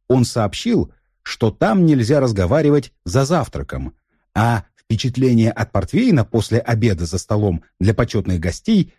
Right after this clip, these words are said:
очень трудно описать, но невероятно увлекательно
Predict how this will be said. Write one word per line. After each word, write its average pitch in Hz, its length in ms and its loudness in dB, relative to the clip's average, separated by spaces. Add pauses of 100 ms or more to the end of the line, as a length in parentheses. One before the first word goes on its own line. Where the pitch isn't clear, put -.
(340)
очень 170 420 0
трудно 147 340 2
описать, - 640 -4 (260)
но 120 400 2 (140)
невероятно 120 800 2 (100)
увлекательно 107 720 0